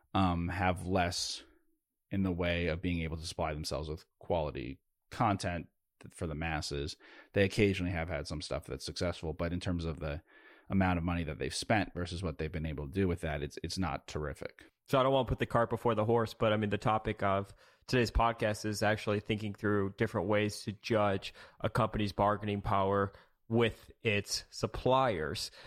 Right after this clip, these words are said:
Speaker 2: Um, so in this situation, it sounds like you're saying the movie studios are the ones that hold all the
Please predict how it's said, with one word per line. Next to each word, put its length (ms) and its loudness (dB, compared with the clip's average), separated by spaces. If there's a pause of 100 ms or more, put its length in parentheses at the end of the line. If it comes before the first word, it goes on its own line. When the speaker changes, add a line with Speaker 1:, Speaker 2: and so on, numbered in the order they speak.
(200)
Speaker 2:
Um, 440 4
so 240 2
in 220 4
this 240 4
situation, 760 2
it 120 0
sounds 320 2
like 220 0
you're 140 4
saying 520 2 (360)
the 760 2
movie 340 4
studios 640 2
are 60 4
the 100 2
ones 320 2
that 160 2
hold 260 4
all 240 2
the 180 -2